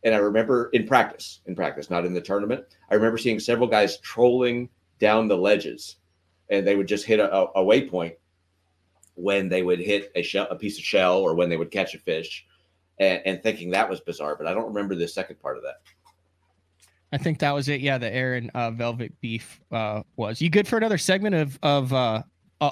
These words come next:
Speaker 2: on the water altercations, Pete? I'm, I'm enjoying this, and I think you've
Speaker 1: Yeah.
Speaker 2: kept your job so far.
Speaker 1: <laughs> I've kept my job. I haven't thrown
Speaker 2: You got
Speaker 1: anyone under the bus, but there's still time. I got plenty of time.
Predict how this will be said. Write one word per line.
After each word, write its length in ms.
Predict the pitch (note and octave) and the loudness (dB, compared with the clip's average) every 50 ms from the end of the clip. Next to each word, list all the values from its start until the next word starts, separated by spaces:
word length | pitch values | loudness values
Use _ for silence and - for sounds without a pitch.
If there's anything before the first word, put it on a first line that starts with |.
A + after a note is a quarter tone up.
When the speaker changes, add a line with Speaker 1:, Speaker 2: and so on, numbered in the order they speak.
| - - | 0 0
Speaker 2:
on 180 | C#3+ D#3 E3 | 2 2 2
the 80 | E3+ E3 | 2 2
water 380 | D3+ D#3 E3 E3+ E3+ D3 C#3+ D3 | 2 2 2 2 2 2 2 2
altercations, 800 | D#3 D#3+ - - C3+ - - C#3 D#3 D#3+ - F#3+ F#3 F3+ - - | 0 0 0 -2 -4 -2 0 0 0 0 -2 -2 -4 -4 -4 -6
Pete? 300 | - - G3 G3 - - | -4 -4 -2 -2 0 0
I'm, 180 | D3 C#3+ C#3+ D3+ | 0 0 0 0
I'm 220 | D#3 E3 F3 F#3 | 0 0 2 2
enjoying 520 | D#3+ D3 B2+ C3 D3+ F3+ G3+ F3+ C#3 B2+ | 0 0 0 2 2 2 2 2 0 0
this, 220 | A#2+ A#2 A2 - - | 0 -2 -4 -4 -2
and 100 | - D3+ | 0 0
I 60 | D#3 | 0
think 200 | C#3+ - F#3 F3+ | 2 0 0 2
you've 140 | A#2+ - C#4+ | 4 4 4
Speaker 1:
Yeah. 40 | - | 4
Speaker 2:
kept 180 | F#3+ F3 - - | 2 0 0 -2
your 80 | E3 | -2
job 340 | D3+ D3 D#3 E3+ G#3 G#3 D#3+ | 0 0 2 2 2 0 0
so 180 | - - G#2+ - | -4 -8 -8 -6
far. 280 | - A2 G#2 A2+ - - - | -6 -6 -6 -6 -8 -12 -16
Speaker 1:
<laughs> 100 | - - C#3 - G#3 A3 G3 - D3 C#3 - - - | -14 -12 -10 -8 -8 -8 -6 -4 -4 -4 -6 -2 2
I've 200 | E3 F3 - - | 4 4 4 6
kept 220 | - E3 F3+ F3+ E3 | 6 6 6 6 6
my 100 | D#3+ D#3+ | 4 2
job. 340 | B2 C#3 C3+ C3 C#3 C3+ - | 4 4 6 6 6 6 4
I 100 | G#2+ G#2 | 2 2
haven't 440 | G#2+ A#2 C3+ D3 D3 D#3 D#3 - - - - - - | 4 6 6 6 4 2 -2 -4 -10 -18 -16 -10 0
thrown 220 | - D3 D3+ - - | 4 6 8 8 8
Speaker 2:
You 60 | - | 8
got 100 | B2+ - | 8 8
Speaker 1:
anyone 260 | - D3 D3 D3 C#3+ | 8 8 6 6 6
under 200 | C3+ C3+ C3+ C#3 | 4 4 2 2
the 120 | B2 - | 0 2
bus, 340 | C#3+ D3 C3 C#3 - - - - A3+ - | 6 8 8 8 8 6 0 -10 -2 2
but 120 | D3 D3+ | 2 4
there's 140 | D3+ D3 - | 4 2 2
still 160 | - E3+ - | 2 2 2
time. 280 | - C#3+ C#3 D3 F#2+ F#2 | 2 0 -2 -2 0 0
I 40 | - | 0
got 160 | A#2+ A2+ - | 0 0 2
plenty 220 | - A2+ A2+ F2+ | 2 0 0 0
of 60 | - - | -2 -6
time. 220 | B1+ - - | -8 -10 -10